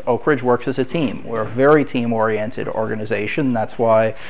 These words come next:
you're seeing all of the people, the lab director, the deputy lab directors, two of, uh, them. We've got a number of people who work together, and we're all trying to encourage, uh, D O E, uh, that we believe that this is in the nation's best interest.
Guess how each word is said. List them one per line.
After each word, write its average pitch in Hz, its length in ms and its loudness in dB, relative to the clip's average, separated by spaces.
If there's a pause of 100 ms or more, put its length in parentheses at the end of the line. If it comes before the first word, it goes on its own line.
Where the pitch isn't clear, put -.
(240)
you're 110 100 0
seeing 120 480 2
all 120 340 6
of 120 80 -2
the - 40 -6
people, 107 220 -4
the 101 140 -6
lab 117 280 4
director, 120 500 2
the 110 120 -4
deputy 117 440 2
lab 113 320 4
directors, 117 880 2
two 139 260 2
of, 110 220 0
uh, 117 280 4
them. 120 420 4 (280)
We've 131 220 -6
got 135 140 4
a 117 40 -2
number 135 400 2
of 151 80 2
people 120 300 -2
who 117 80 0
work 117 320 -2
together, 110 540 0 (340)
and 117 160 -4
we're 123 100 2
all 165 160 8
trying 110 340 2
to 104 80 -4
encourage, 107 840 -2
uh, 107 400 0
D 107 240 -4
O 110 140 -2
E, 117 300 -6
uh, - 680 2 (120)
that 110 480 0 (360)
we 120 260 4
believe 120 400 6
that 117 120 0
this 120 180 0
is 120 120 -2
in 120 100 0
the 113 60 0
nation's 117 460 0
best 113 280 -2
interest. 113 440 -2